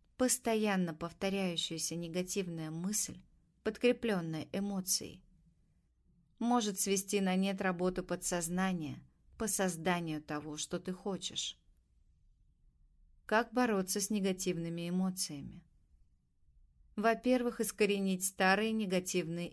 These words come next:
эмоции, используя, например, те методики, которые предложены в этой книге.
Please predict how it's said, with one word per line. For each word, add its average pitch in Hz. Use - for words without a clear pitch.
эмоции, 190
используя, 220
например, 196
те 190
методики, 170
которые 247
предложены 180
в 208
этой 170
книге. 180